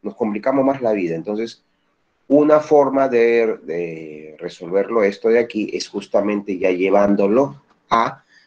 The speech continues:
eh, a esta forma de las identidades, ¿no? A esa formulita que está ahí de la suma. Entonces, así es como nosotros vamos a ir teniendo un poquito ya más de,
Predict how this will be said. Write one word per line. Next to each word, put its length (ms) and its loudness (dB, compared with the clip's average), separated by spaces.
eh, 360 0
a 140 2
esta 240 2
forma 320 4
de 120 4
las 260 -4
identidades, 640 -6
¿no? 80 -4
A 60 -4
esa 140 -16
formulita 600 -6
que 100 -20
está 180 -10
ahí 100 -6
de 80 -10
la 140 -10
suma. 340 -20
Entonces, 360 -2
así 160 4
es 100 2
como 240 2
nosotros 420 -4
vamos 420 2
a 80 -2
ir 160 -4
teniendo 580 -4
un 60 -20
poquito 460 -10
ya 340 -4
más 360 2
de, 720 -4